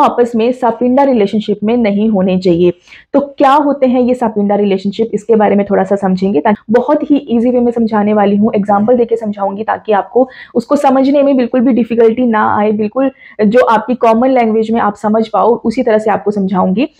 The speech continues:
तो चलिए आज का video शुरू करती हूँ। तो क्या होते हैं सापिंडा relationship? अगर हम बात करें तो मान लीजिए मुझे शादी करनी है, मैं example के तौर पे खुद को रख रही हूँ, आप जब समझोगे अपने आप से तो आप खुद को रख सकते हो।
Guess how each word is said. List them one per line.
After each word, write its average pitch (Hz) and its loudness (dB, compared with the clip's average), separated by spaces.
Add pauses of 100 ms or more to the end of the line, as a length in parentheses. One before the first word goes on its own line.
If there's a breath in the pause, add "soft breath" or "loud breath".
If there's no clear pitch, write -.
(120)
तो 233 2
चलिए 226 2
आज - -4
का 208 -2
video 196 2
शुरू 220 0
करती 180 -2
हूँ। 175 -2 (800 loud breath)
तो 320 2 (100)
क्या 285 4
होते 311 2
हैं 302 0
सापिंडा 262 0
relationship? 240 0 (100)
अगर 240 2
हम 247 0
बात 196 0
करें 233 0 (360 soft breath)
तो 269 2
मान 254 2
लीजिए 269 0
मुझे 233 2
शादी 247 2
करनी 214 2
है, 214 0 (140)
मैं 226 0
example 214 0
के 226 -2
तौर 202 0
पे 214 2
खुद 208 -6
को 240 0
रख 226 2
रही 226 0
हूँ, 240 -2
आप 190 -2
जब 208 -4
समझोगे 202 0
अपने 214 0
आप 196 0
से 254 0
तो 254 -2
आप - -2
खुद 262 -2
को 240 0
रख 190 0
सकते - -6
हो। 185 -4